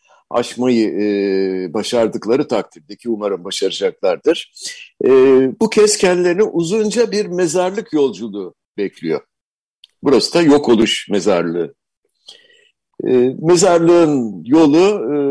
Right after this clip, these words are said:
sizi doğrudan dev bir ineğin, e, açık ağzına götürüyor. Yani dokuz numaraya. Ee, onun adı metan canavarı. Metan canavarına hoş geldiniz. Metan cava-, canavarının ağzından girip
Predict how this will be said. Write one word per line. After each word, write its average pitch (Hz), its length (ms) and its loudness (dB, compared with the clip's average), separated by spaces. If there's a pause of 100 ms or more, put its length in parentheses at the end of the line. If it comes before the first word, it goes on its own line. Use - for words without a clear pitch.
(320)
sizi 151 360 -4
doğrudan 151 640 -2
dev 156 280 -4
bir 147 320 -6
ineğin, 135 480 -4
e, 170 280 -14 (640)
açık - 300 0
ağzına 131 440 2
götürüyor. 117 800 0 (380)
Yani 101 320 -4
dokuz 123 360 0
numaraya. 98 680 -4 (380)
Ee, 107 260 0
onun 123 300 -2
adı 101 280 -2
metan 127 400 -2
canavarı. 95 640 -6
Metan 120 300 -4
canavarına 98 640 -8
hoş 120 280 -2
geldiniz. 98 680 -4 (440)
Metan 170 360 2
cava-, 131 480 2
canavarının 131 580 0
ağzından 135 680 -4
girip 110 240 -6